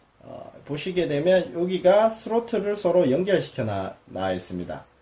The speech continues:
어, 거기서 약간 커넥터 뒤쪽 군용으로 분기시켜 나오는 이 녹색 선이 있어요. 이 녹색 선 투 피짜리와,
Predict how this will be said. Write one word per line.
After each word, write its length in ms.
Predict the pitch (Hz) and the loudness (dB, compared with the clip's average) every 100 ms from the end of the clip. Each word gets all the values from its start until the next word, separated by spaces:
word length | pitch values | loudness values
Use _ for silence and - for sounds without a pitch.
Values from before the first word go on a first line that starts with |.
| _ _ _ _ - | _ _ _ _ -18
어, 260 | 101 - - | -14 -12 -2
거기서 400 | 180 208 196 135 | 0 2 2 4
약간 600 | 98 107 156 185 214 247 | 2 0 -2 -2 -2 -8
커넥터 460 | - 208 214 185 156 | -2 -2 0 0 0
뒤쪽 460 | 170 175 190 - - | -4 -6 -6 -6 -6
군용으로 520 | 127 151 143 165 165 | -4 -2 0 0 -2
분기시켜 460 | 117 117 - - 156 | -6 -8 -6 -2 0
나오는 520 | 113 104 120 160 170 | 0 -2 -2 -4 -6
이 80 | 135 | -6
녹색 300 | 117 117 180 | -6 -6 -8
선이 260 | - 107 98 | -6 -8 -8
있어요. 380 | 92 - - - _ _ _ _ _ _ | -12 -10 -10 -10 _ _ _ _ _ _
이 140 | 139 | -8
녹색 300 | 127 135 196 | -6 -6 -6
선 180 | 196 180 | -2 -2
투 140 | - 190 | -2 -14
피짜리와, 840 | 220 - 202 180 143 190 220 | -12 2 4 6 6 4 2